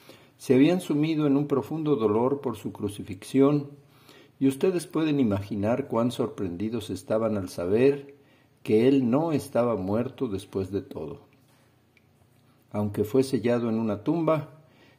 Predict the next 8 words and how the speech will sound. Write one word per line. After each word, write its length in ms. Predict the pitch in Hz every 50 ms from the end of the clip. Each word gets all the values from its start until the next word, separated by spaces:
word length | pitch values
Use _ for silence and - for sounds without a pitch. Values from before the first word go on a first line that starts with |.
| _ -
él 220 | - 127 139 139
ahora 320 | 127 113 117 131 135 131
estaba 360 | 123 - - 131 127 127 120 -
caminando 640 | - 107 95 101 98 98 110 117 123 120 120 117
de 120 | 110 117
regreso 520 | 95 - 95 90 90 90 104 107 - - -
a 60 | 101
Galilea. 680 | 95 92 85 92 87 82 76 78 80 80 76 - -